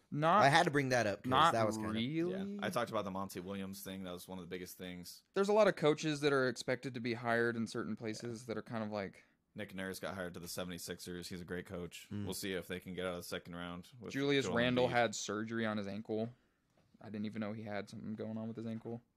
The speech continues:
Speaker 3: Yeah.
Speaker 2: Let's see what we
Speaker 3: Yeah,
Speaker 2: got.
Speaker 3: I think that's pretty much on N B A. If you guys wanna get into U F C, U F C shit.
Speaker 1: So a lot of, um, let me
Speaker 2: Press
Speaker 1: pull
Speaker 2: that soundbite, Derek.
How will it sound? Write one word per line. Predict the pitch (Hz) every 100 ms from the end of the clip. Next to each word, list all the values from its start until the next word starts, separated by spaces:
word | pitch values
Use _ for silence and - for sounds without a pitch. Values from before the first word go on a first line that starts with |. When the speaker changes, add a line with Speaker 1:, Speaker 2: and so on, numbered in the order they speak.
| _ -
Speaker 3:
Yeah. | 98 - - _ _ _
Speaker 2:
Let's | - - _ -
see | - -
what | -
we | -
Speaker 3:
Yeah, | - 107
Speaker 2:
got. | - -
Speaker 3:
I |
think | 123 120
that's | 98
pretty | 98
much | 87 85 95
on | 82
N | 82
B | 85 80
A. | 87 - _ _
If | -
you | 92
guys | 82
wanna | 85 82
get | 85
into | 85 - 85
U | 87 87
F | 85
C, | - 90 92 120 _ _ -
U |
F | 90
C | 95
shit. | 90 98 101 - _
Speaker 1:
So | - 131 127 120 117
a |
lot | 120 120 127 185 196 -
of, | 135 131 123
um, | 123 123 120 113
let | 117
me | 131
Speaker 2:
Press | 147 -
Speaker 1:
pull | 165
Speaker 2:
that | 139 113 -
soundbite, | 117 117 101 95 90 -
Derek. | - 92 98 107 113 -